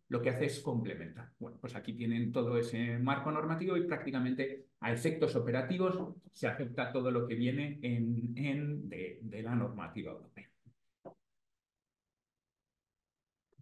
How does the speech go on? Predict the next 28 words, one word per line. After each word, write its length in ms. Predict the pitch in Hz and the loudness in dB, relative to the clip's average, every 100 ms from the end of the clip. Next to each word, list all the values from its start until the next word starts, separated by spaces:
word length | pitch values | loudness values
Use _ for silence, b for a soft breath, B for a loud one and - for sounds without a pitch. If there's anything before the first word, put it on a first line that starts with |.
| - _ _ _ _ _ _ _ - | -20 _ _ _ _ _ _ _ -4
Bueno, 200 | 123 - | -2 -2
pues 160 | 127 120 | -2 -2
eso 160 | 113 | -2
es 40 | 113 | -2
lo 60 | |
que 60 | 113 | 0
hemos 180 | 113 - | 0 0
comentado, 460 | 120 120 98 87 | 0 0 0 0
que 80 | 139 | -2
es, 160 | 123 - | -2 -2
ya 400 | 120 135 143 151 | 0 2 2 4
es 360 | 151 151 - 113 - | 4 2 -6 -10 -8
el 240 | 123 127 | -2 2
entrar 480 | 127 127 151 160 160 | 2 4 6 8 8
esa, 600 | 151 156 156 151 156 151 | 6 4 2 4 4 4
bueno, 160 | 131 117 | 0 -2
pues 140 | 120 | -4
esa 180 | 120 117 | -6 -6
categoría 380 | 117 117 110 107 | -4 -4 -4 0
abierta, 300 | 147 175 151 | 2 2 2
esos 200 | 151 135 | -2 -6
escenarios 500 | 123 120 117 110 110 | -6 -2 0 0 -4
estándar 360 | 113 123 110 107 | -8 -4 -4 -4
nacionales, 640 | 101 - 120 165 160 147 | -4 -2 -2 0 -2 -4
esos 240 | 127 120 | -6 -8
escenarios 440 | - 117 113 110 101 | -8 -4 -2 -2 -4
estándar 360 | - 120 113 | -6 -4 -2
europeos, 560 | 117 117 - 170 185 | 0 2 4 4 4